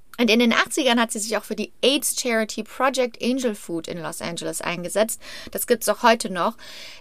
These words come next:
Da wird quasi Essen zu denjenigen gefahren, die damals von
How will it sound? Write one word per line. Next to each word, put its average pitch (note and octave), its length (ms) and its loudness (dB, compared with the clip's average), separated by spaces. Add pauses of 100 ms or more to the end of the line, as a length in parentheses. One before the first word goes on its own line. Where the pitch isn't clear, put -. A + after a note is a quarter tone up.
(360)
Da G#3 320 6
wird A3 400 6
quasi G#3 440 2
Essen A3+ 600 4 (220)
zu - 180 0
denjenigen A3 1040 4
gefahren, G#3 880 4 (220)
die G3 280 -4
damals F#3 460 4
von A3+ 180 -6